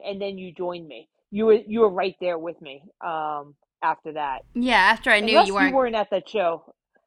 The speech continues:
Speaker 1: I think you were at that show. Yeah,
Speaker 2: I
Speaker 1: once
Speaker 2: do
Speaker 1: you
Speaker 2: remember
Speaker 1: realized I
Speaker 2: you.
Speaker 1: wasn't gonna get arrested.
Speaker 2: Yeah, <laughs> I do remember you jumping over something, so it must have been, yeah.
Speaker 1: Yeah.
Speaker 2: Yeah, I just wasn't sure how they were gonna
Speaker 1: It was fun
Speaker 2: react,
Speaker 1: stuff.
Speaker 2: and then when I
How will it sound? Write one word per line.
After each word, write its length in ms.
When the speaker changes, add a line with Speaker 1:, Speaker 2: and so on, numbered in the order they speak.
Speaker 1:
I 120
think 240
you 80
were 160
at 100
that 160
show. 80
Yeah, 300
Speaker 2:
I 360
Speaker 1:
once 160
Speaker 2:
do 60
Speaker 1:
you 80
Speaker 2:
remember 300
Speaker 1:
realized 200
I 80
Speaker 2:
you. 60
Speaker 1:
wasn't 180
gonna 140
get 100
arrested. 480
Speaker 2:
Yeah, 260
<laughs> 120
I 200
do 160
remember 300
you 240
jumping 420
over 260
something, 440
so 160
it 100
must 260
have 80
been, 180
yeah. 260
Speaker 1:
Yeah. 260
Speaker 2:
Yeah, 180
I 120
just 180
wasn't 240
sure 220
how 140
they 120
were 100
gonna 160
Speaker 1:
It 40
was 80
fun 180
Speaker 2:
react, 140
Speaker 1:
stuff. 240
Speaker 2:
and 80
then 100
when 180
I 200